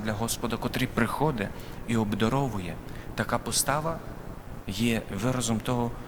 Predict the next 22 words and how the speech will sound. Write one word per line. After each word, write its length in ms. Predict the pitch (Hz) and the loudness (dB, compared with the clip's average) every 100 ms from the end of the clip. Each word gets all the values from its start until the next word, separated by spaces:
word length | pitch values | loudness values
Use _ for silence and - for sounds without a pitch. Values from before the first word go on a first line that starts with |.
| - - - | -10 -10 -8
що 340 | - - 117 98 - - | -4 2 2 2 -2 -4
я 240 | 107 135 | 2 4
йду 540 | 127 107 107 170 170 104 - - | 4 0 2 2 4 0 -4 -6
до 160 | 95 113 | -2 -2
Господа, 460 | 101 95 - 90 104 | 0 0 -2 -2 0
я 140 | 110 | 2
в 60 | - | 2
с-, 180 | - 104 | 0 0
йду 260 | 98 135 | -2 -2
в 80 | 135 | 2
сторону 560 | - 135 131 135 135 135 - - - | 2 4 4 4 2 0 -6 -6 -2
Бога. 520 | 90 120 104 90 82 - - - - | 4 4 4 0 -2 -6 -10 -10 -2
Це 320 | - 120 110 - - - - - - - | 2 4 2 -2 -8 -8 -8 -10 -10 2
також 260 | 113 123 | 4 4
постава 540 | - 113 - 123 117 107 - - | 0 0 2 2 2 -2 -4 0
зустрічі. 800 | 92 113 107 - - 82 - - - - - - - - - | 2 2 2 0 0 -2 -4 -4 -8 -12 -10 -10 -10 -10 -6
Просимо, 440 | - 123 - 139 120 | 2 4 6 6 4
отже, 360 | 113 107 110 92 | 4 4 2 2
Духа 380 | 107 107 127 104 | 0 2 2 2
Святого, 560 | - 107 104 127 113 120 - - - - | 0 -2 0 0 0 -2 -6 -10 -8 -4
м, 120 | 101 101 | -2 -2
щоби 540 | - 113 104 113 | 0 0 2 2